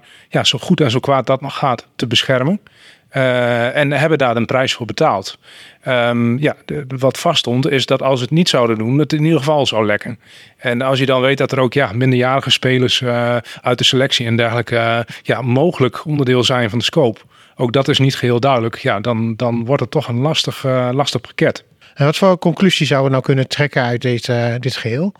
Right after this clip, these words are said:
Speaker 1: Ja, de enige conclusie is eigenlijk dat er veel geld betaald wordt en je eigenlijk nooit zult weten of de ransomware groep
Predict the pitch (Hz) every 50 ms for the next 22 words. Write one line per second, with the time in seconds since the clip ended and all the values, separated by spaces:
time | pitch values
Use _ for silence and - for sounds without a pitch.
0 | _ _ - - 131 120 135 123 - - 190 185 - - 160 - - 135 - -
1 | 185 175 - 147 131 120 - - 135 147 147 135 123 120 139 131 123 - 131 117
2 | - - - 170 143 - - 165 165 147 131 - - 135 120 120 107 107 110 117
3 | 110 - - - - 135 131 131 123 123 123 127 - 151 165 135 135 131 135 151
4 | 151 139 - 127 120 110 123 120 120 110 - 123 120 131 127 - - 139 131 139
5 | 135 120 - 127 120 120 113 - - 135 123 - -